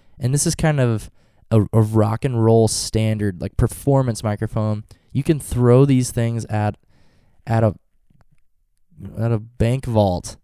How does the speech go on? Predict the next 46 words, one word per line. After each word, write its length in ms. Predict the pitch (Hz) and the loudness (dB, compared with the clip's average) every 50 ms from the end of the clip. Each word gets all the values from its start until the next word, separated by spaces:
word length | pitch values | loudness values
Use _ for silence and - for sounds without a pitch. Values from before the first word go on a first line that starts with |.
| _ _ - | _ _ -14
and, 200 | - 104 101 - - | -14 -14 -14 -8 -6
and 160 | 117 117 117 | -4 -2 -2
then 140 | 117 107 101 | -2 -2 -4
put 220 | - - 139 139 | 0 2 2 4
it 160 | 147 131 - - _ | 4 2 0 -4 _
in 200 | - 123 127 135 | -4 -4 -2 0
between 440 | 135 131 120 - - 127 127 127 127 | 0 0 0 0 -2 -4 -4 -4 -4
the 80 | 120 104 | -6 -6
vault 440 | 104 107 107 110 110 110 - - - _ _ _ _ _ _ _ _ _ _ _ _ | -4 0 2 2 2 2 0 -2 -10 _ _ _ _ _ _ _ _ _ _ _ _
where 140 | - 120 107 | 0 0 0
it 80 | 92 | 0
closes 640 | - - 123 117 117 120 127 151 160 170 - - - - _ _ _ | -2 -2 0 2 2 2 2 0 -2 -4 -6 -10 -14 -18 _ _ _
and 120 | - 110 | -8 -8
smash 520 | 101 - - - 107 113 117 127 135 - - | -6 -6 -6 -6 -4 -4 -4 -4 -4 -6 -8
it. 100 | - - | -10 -10
And, 120 | 117 120 | -8 -2
dude, 200 | 113 117 110 92 | 0 0 0 0
this 180 | 92 107 113 - | -2 -6 -4 -4
thing 140 | - 120 110 | -6 -6 -6
will 80 | 92 | -8
still 480 | - - - - - 98 95 98 110 127 | -10 -12 -14 -8 -6 -4 -2 -2 -2 0
work, 360 | 131 131 113 87 - - - | 0 0 -2 -2 -4 -8 -10
baby. 400 | - 78 69 - - - - - - _ _ _ _ _ - | -10 -10 -8 -8 -10 -10 -10 -12 -12 _ _ _ _ _ -10
It's 160 | - - - | -8 -6 -4
an 80 | 127 117 | -6 -4
absolute 440 | - 117 127 139 - - 147 139 117 | -2 0 0 0 0 -2 -4 -4 -2
tank. 340 | - 135 127 123 123 123 - - _ _ _ - _ _ | -2 -2 -2 -2 -2 -6 -12 -20 _ _ _ -20 _ _
So 120 | - 131 | -6 -6
I 20 | - | -4
actually 360 | - 139 156 - - 180 151 | -2 -4 -4 -2 -4 -4 -2
got 220 | 131 120 - - | -2 -2 -4 -4
two 320 | - - - 196 202 208 196 | -10 -6 -2 2 4 4 4
of 80 | 143 | 4
these. 400 | 123 127 127 127 127 - - - - _ _ _ _ _ _ _ _ _ _ _ _ _ - | 4 2 2 2 0 -2 -6 -12 -16 _ _ _ _ _ _ _ _ _ _ _ _ _ -16
So, 460 | - - - 147 135 131 127 127 - - _ _ _ _ _ _ | -10 0 4 6 6 6 6 4 2 -2 _ _ _ _ _ _
like 160 | - 127 139 - | -4 -2 0 0
that 140 | 143 120 | 0 2
podcast 440 | - 147 139 147 - 170 160 143 - | 2 2 2 2 2 2 0 2 0
I 40 | 135 | 0
did 180 | 127 127 131 117 | 0 2 2 2
with 180 | 110 104 107 | 0 -2 -4
James 420 | 113 113 117 117 123 127 123 110 110 | -6 -4 -2 -2 0 -2 -2 -2 0
Webb 280 | 104 107 110 113 123 127 | 2 2 2 2 0 0
recently, 420 | 131 139 - - 156 151 160 156 | -2 -2 -2 -4 -2 -2 0 2
he 120 | 143 131 | 4 4
was, 260 | 120 117 - - - | 4 4 2 -4 -10